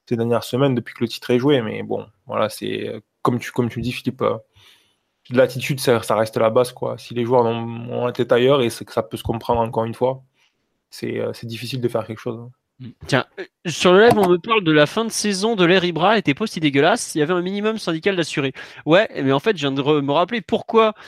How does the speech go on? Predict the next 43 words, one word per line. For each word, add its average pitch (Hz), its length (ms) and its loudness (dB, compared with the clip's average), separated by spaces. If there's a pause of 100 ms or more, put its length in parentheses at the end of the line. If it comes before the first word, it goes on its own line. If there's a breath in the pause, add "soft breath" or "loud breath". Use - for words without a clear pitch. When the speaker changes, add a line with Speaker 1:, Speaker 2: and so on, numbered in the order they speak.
(260 loud breath)
Speaker 2:
c'était 143 300 -2
pas 170 100 -2
aussi 156 180 0
dégueulasse, 156 420 0
parce 143 160 -8
que 151 100 -2
Ibra 175 240 2
voulait 170 240 2
le 165 40 4
record 156 300 2
de 151 80 2
buts. 143 220 -8 (400)
Et - 20 -20
c'est 117 140 -12
pour 170 160 -4
ça 208 120 2
qu'il 160 180 -4
mettait 151 200 4
la 147 140 4
pression 143 320 -4
à 131 60 -4
tout 143 100 -12
le 135 80 -6
monde. 117 180 -12 (160)
Et 117 400 -2
là, 160 380 4
euh, 120 140 2 (560 loud breath)
des 131 80 2
records, 143 400 4
euh, 117 120 -2
ils 117 80 -6
s'en 127 160 -6
foutent, - 300 -14
les 120 60 -8
cent 127 200 -8
points, 143 200 -4
ils 120 60 -10
en 110 80 -10
ont 110 60 -8
rien 127 180 -6
à 131 80 0
secouer. 175 440 0 (520 loud breath)
Euh, 113 1200 4